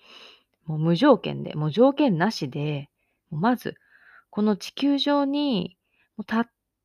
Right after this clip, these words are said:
た一人の唯一の人間であるっていうこと、うん。そしてこう自分の世界の中の、今まで生きてきた世界の中の正解っ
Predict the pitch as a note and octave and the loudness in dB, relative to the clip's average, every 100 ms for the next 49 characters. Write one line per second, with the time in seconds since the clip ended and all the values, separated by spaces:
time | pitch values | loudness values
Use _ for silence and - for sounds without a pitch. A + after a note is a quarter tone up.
0 | _ _ _ - F4 F4+ - F4+ D#4+ A#3 | _ _ _ 4 4 4 2 2 2 2
1 | G3+ G#3+ A3+ A3+ F#3 D#3 _ _ _ _ | 2 2 2 2 0 -4 _ _ _ _
2 | _ _ _ _ _ _ _ - A#3+ C4 | _ _ _ _ _ _ _ -8 0 0
3 | B3 G3+ F#3 F3 F3+ G3 G#3 G3+ G3 F#3+ | 0 -2 0 2 2 2 0 0 0 -2
4 | E3 D3+ D#3+ D3 C#3+ C#3+ D3+ F3 A#3 _ | -4 -8 -12 -10 -12 -8 -6 -6 -8 _
5 | - D#3 D#3 D3+ C#3+ C#3 _ _ _ _ | -10 -6 -4 -6 -8 -12 _ _ _ _
6 | _ _ _ _ F#3+ F3 - A#3 B3 A#3 | _ _ _ _ -14 -14 -4 2 4 2
7 | E3+ _ _ _ _ _ _ _ _ _ | -2 _ _ _ _ _ _ _ _ _
8 | _ _ _ _ _ _ _ F#3 F3+ - | _ _ _ _ _ _ _ -12 -10 -6
9 | F3+ C4 D4 D4+ D4+ D4 - C#4+ C4+ G#3+ | 0 2 2 2 2 0 -2 2 4 4
10 | E3+ D#3 D#3 - C#3+ D#3 F#3 F#3+ F#3 D#3+ | 2 -2 -6 -8 -6 -2 0 0 0 -2
11 | F3 - F#3+ - - F#3+ F#3+ F3+ D#3+ D#3+ | -6 -6 -6 -6 -8 -8 -4 -4 -4 -6
12 | E3+ D#3 C#3+ - E3 E3 - E3+ D#3+ | -8 -12 -14 -8 -4 -2 2 2 2